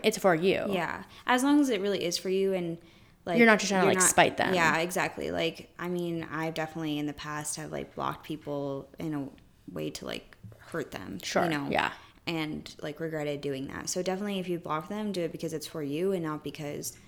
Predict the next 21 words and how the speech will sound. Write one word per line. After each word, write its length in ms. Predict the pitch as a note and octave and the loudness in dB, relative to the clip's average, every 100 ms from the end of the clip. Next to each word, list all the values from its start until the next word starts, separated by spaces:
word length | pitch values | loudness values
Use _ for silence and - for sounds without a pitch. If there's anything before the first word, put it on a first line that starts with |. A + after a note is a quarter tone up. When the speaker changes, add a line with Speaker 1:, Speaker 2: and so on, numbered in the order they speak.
| - - - | -20 -20 -6
Speaker 2:
or, 100 | F3+ | -2
like, 220 | E3 D3+ | -2 -2
maybe 200 | D#3+ D#3 | -2 -2
they're 160 | D3+ D3 | -2 -4
trying 380 | C#3+ - C#3+ C#3 | -6 -10 -8 -6
to 60 | |
reach 260 | C#3+ C#3 C#3 | -6 -8 -4
out 220 | D3 D3+ | -4 -4
to 100 | - | -4
you 340 | D#3+ D#3+ D#3+ D#3 | -4 -2 -2 -2
and 140 | D3 | -4
it's 120 | C#3+ | -6
just 160 | - - | -8 -8
hurting 380 | - D#3 D3+ D#3 | -6 -4 -4 -2
you 200 | D3+ D3+ | -2 4
or 20 | |
Speaker 1:
Yeah. 160 | B3+ A3+ | 6 6
Speaker 2:
something 160 | E3+ | 6
like 160 | E3 D#3+ | 0 -2
that. 200 | D#3 D#3 | -2 -2
Like, 140 | D#3 | -2